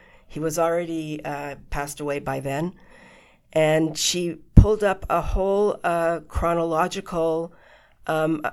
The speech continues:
itinerary of him at, in the, uh, Holocaust. And he was in the Częstochower ghetto,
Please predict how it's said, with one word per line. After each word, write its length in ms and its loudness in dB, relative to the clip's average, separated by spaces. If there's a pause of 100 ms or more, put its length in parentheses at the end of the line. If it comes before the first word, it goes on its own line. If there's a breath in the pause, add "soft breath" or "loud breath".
(100)
itinerary 800 6
of 160 -2
him 440 2
at, 200 -2 (140)
in 240 2
the, 340 0
uh, 240 -2
Holocaust. 800 0 (520 soft breath)
And 260 6
he 200 -2
was 400 2
in 300 2
the 180 0
Częstochower 840 0
ghetto, 540 2